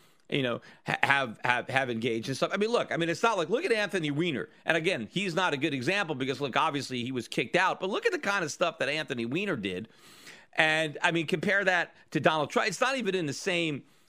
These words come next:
in, in, you know, in the same ballpark. But if you imagine, Weiner's the guy that got caught. Imagine all the congressmen doing stuff where we don't know about it. They haven't been caught yet, right? They're still, they're still, uh, you know, getting away with it.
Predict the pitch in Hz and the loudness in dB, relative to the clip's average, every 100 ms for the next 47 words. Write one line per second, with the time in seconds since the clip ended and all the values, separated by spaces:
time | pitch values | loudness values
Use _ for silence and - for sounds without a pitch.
0 | _ - 160 170 156 165 147 165 147 - | _ -2 0 0 0 0 0 0 0 -2
1 | 180 131 107 156 240 226 - 110 104 - | -2 0 2 2 2 0 0 0 0 0
2 | 170 160 185 185 240 320 190 165 - - | 0 0 -2 0 0 0 -2 -4 -6 -2
3 | 220 381 208 180 196 190 180 180 165 - | -2 0 -2 0 2 2 0 0 0 -2
4 | - 190 - - - 180 233 311 262 220 | -2 0 -2 -8 -4 0 0 0 0 0
5 | 208 - 180 202 185 160 143 175 175 - | 0 0 0 2 0 -4 0 0 0 0
6 | 151 151 - - 208 226 247 247 254 339 | 0 -2 -12 -2 0 4 2 4 2 4
7 | 214 131 156 196 415 349 139 - 135 113 | 2 2 2 2 2 0 -2 0 0 0
8 | 117 - _ _ - 175 208 - 254 262 | -4 -6 _ _ -2 0 0 0 0 0
9 | 208 185 - 247 233 226 208 202 214 185 | -2 -2 -2 0 0 0 0 -2 -2 0
10 | 214 208 214 311 240 127 | 0 0 0 0 0 -2